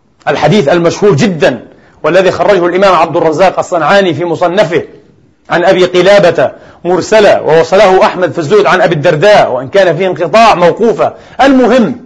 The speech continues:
"البر لا يبلى". ما معنى "البر لا يبلى"؟ البر هو العمل الطيب، العمل البار، العمل الحسن،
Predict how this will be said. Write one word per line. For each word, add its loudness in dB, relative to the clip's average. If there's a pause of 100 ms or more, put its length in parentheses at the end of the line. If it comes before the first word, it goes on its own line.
(540)
"البر 2
لا 4
يبلى". -2 (520)
ما 2
معنى 2
"البر 2
لا 4
يبلى"؟ 0 (640)
البر 0
هو 2
العمل 2 (180)
الطيب، -2
العمل 0
البار، 2 (520)
العمل 2
الحسن، 0